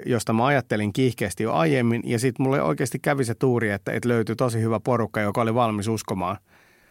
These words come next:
samaan ideaan, että, että yrittäjyys voi olla tosi hyvä juttu,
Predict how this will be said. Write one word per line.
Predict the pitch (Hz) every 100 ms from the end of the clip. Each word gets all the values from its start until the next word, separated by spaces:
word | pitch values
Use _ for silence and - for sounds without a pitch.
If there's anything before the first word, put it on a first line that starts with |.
| _
samaan | - 131 117 104 104
ideaan, | 107 104 101 98
että, | 98 107 98 -
että | 113 107 _ _ _ _ _ - _ _ _ _ _
yrittäjyys | 170 170 165 123 113
voi | 131
olla | 131
tosi | 123 143 127 117
hyvä | 127 113
juttu, | 110 107 - 104